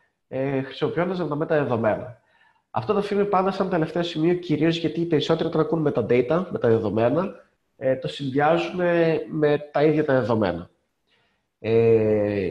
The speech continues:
για ποιο λόγο, λοιπόν, οι ερωτήσεις που γίνονται εδώ πέρα, για ποιο λόγο τα μεταδεδομένα είναι σημαντικά για το software; Ε,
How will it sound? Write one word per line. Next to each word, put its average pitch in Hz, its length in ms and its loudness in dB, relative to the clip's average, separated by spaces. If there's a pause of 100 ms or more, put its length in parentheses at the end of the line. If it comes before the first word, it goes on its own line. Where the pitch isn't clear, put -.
για 131 240 -2
ποιο - 200 2
λόγο, 190 220 4
λοιπόν, 170 340 2
οι 165 80 6
ερωτήσεις 147 320 0
που - 60 -8
γίνονται 147 200 0
εδώ 139 80 0
πέρα, 147 180 2
για 147 140 2
ποιο - 180 -4
λόγο 151 120 2
τα 151 100 0
μεταδεδομένα 139 560 -2
είναι 147 120 -6
σημαντικά 139 420 -4
για 147 140 -2
το 147 180 -12
software; - 340 -2 (560)
Ε, 113 440 4